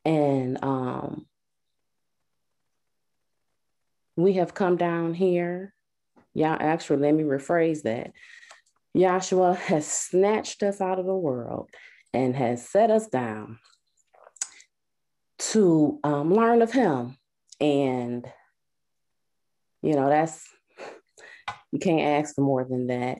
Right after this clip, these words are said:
Um, so I am so thankful and so grateful to be here. I do wanna say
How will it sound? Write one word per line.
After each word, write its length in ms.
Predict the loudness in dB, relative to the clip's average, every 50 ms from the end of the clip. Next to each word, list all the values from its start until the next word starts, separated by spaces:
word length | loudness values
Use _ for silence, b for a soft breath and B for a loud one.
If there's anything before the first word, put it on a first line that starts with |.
| _ _ -6
Um, 380 | -4 -2 -2 -2 -4 -6 -8 -8
so 140 | -6 -4 -2
I 160 | -2 0 0
am 140 | 0 -2 -2
so 220 | 0 2 2 2
thankful 520 | 4 2 2 2 2 0 -2 -4 -6 -6 -6
and 80 | -4
so 220 | -4 -2 -2 0 0
grateful 360 | 0 0 0 0 -2 -6 -8
to 120 | -8 -8 -6
be 200 | -4 -4 -4 -2
here. 340 | -2 -2 -2 -2 -4 -10 B B B B B B B B B
I 120 | -2 0 2
do 160 | 4 4 4
wanna 260 | 4 4 4 2 2
say 380 | 0 -2 0 0 2 2 2